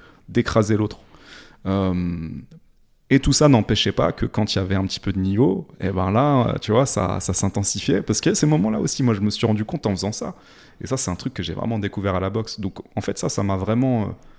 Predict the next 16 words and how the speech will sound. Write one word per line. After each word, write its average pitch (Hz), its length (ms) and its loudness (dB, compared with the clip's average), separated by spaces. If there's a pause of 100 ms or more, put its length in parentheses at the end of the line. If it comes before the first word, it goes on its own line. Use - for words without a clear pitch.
(220)
fait 127 220 2
reprendre 113 460 0
contact 98 400 -2
avec 90 240 -6
la 90 80 -4
boxe, 95 380 -8 (560)
ce - 180 -8
groupe. - 280 -6 (840)
Euh, 87 220 0
après, 85 240 0
je 92 80 -4
me 95 80 0
suis - 160 -2
inscrit 95 280 -4
en 87 80 -2
club 120 420 2